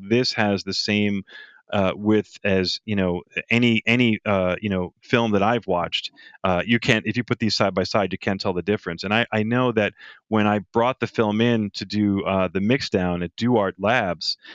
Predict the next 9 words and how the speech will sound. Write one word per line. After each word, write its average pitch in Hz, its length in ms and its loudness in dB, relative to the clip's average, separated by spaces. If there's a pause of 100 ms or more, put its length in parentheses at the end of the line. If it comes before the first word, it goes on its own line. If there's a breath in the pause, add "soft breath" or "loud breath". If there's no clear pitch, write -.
(240 loud breath)
which, 120 340 0
you 127 80 0
know, 104 60 2
all 120 180 0
they 120 100 4
do 127 240 2
is 101 100 0
process 95 460 -2
films, 107 500 -2